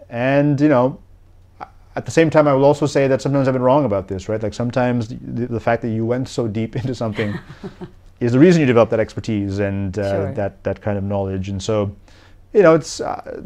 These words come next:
Speaker 1: I don't think there's any right or wrong way. I think we can all agree that social media needs to be approached, you know, with, with an open, you know, conscious mind of, of what it can do, and
Speaker 2: Mm-hmm.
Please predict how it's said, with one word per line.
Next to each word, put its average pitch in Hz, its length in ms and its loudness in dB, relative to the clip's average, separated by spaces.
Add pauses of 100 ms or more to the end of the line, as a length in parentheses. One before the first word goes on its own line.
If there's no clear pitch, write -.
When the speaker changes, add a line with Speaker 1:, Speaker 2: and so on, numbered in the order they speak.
Speaker 1:
I 160 80 0
don't 185 100 4
think 180 80 -2
there's 156 120 6
any 147 120 4
right 127 160 6
or 120 80 2
wrong 127 300 2
way. 160 140 6
I 135 120 2
think 147 140 0
we 131 60 0
can 127 60 2
all 135 140 4
agree 123 520 2
that 113 140 0
social 113 300 -4
media 107 500 0 (360)
needs 104 280 -4
to 110 100 -6
be 104 240 -2
approached, 104 560 -6
you 180 60 -10
know, 101 240 -6 (380)
with, 113 180 -4
with 104 160 -4
an 101 140 -6
open, 110 380 -4
you 113 60 -6
know, 104 60 -4
conscious 120 380 -2
mind 110 320 -2
of, 101 160 -4
of 107 140 -8
what 110 120 -2
it 107 100 -12
can 113 280 -6
do, 120 280 -2
and 101 140 -4
Speaker 2:
Mm-hmm. 87 260 -8